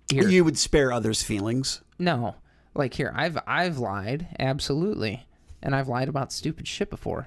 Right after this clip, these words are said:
Speaker 1: absolutely. It didn't better anything. It didn't put me in a better position. So I'd rather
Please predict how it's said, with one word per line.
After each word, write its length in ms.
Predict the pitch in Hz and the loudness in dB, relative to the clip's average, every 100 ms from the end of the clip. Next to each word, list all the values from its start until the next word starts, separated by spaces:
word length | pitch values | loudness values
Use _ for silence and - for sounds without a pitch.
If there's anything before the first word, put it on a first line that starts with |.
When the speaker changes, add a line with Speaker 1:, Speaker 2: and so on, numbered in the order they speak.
| - | -8
Speaker 1:
absolutely. 800 | 107 110 - 131 151 190 73 - _ _ _ _ _ _ _ - | -6 -4 -4 -2 -2 -2 -6 -12 _ _ _ _ _ _ _ -4
It 80 | 135 | -2
didn't 320 | 160 139 - _ - - - | 0 -2 -6 _ -20 -16 -2
better 300 | 123 120 127 | 0 2 2
anything. 380 | 135 131 160 143 | 0 0 -2 -2
It 80 | |
didn't 180 | 127 120 | -2 -2
put 180 | 131 135 | -2 -2
me 80 | 131 | -2
in 80 | 120 | -2
a 40 | |
better 180 | 120 123 | -2 -2
position. 400 | 113 123 135 147 | -2 -4 -2 -2
So 120 | 127 | -2
I'd 140 | 110 95 | -4 -2
rather 460 | 147 185 123 135 | -2 0 0 -2